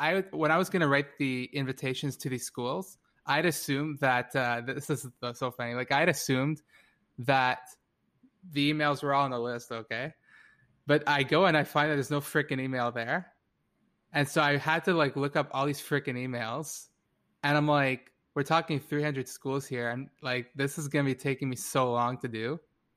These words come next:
And it did. So I did that. But while I was there, I was inspired to, like, "Oh, you know, let's just complete this and let's complete that." And so in, in, in terms of, uh, of that, like,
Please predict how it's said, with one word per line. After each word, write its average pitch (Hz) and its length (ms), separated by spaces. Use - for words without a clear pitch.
And 139 160
it 120 100
did. 117 320
So 147 420
I 131 500
did 151 280
that. 127 400
But 151 120
while 156 160
I - 20
was 165 180
there, 147 380
I 135 200
was 135 180
inspired 135 400
to, 143 80
like, 123 240
"Oh, 156 160
you 131 140
know, 160 120
let's 151 220
just - 240
complete 139 460
this - 320
and 131 200
let's 127 160
complete 127 360
that." 143 180
And 127 100
so 143 240
in, 156 200
in, 147 420
in 135 300
terms 156 340
of, 135 240
uh, 123 320
of 135 180
that, 147 340
like, 131 280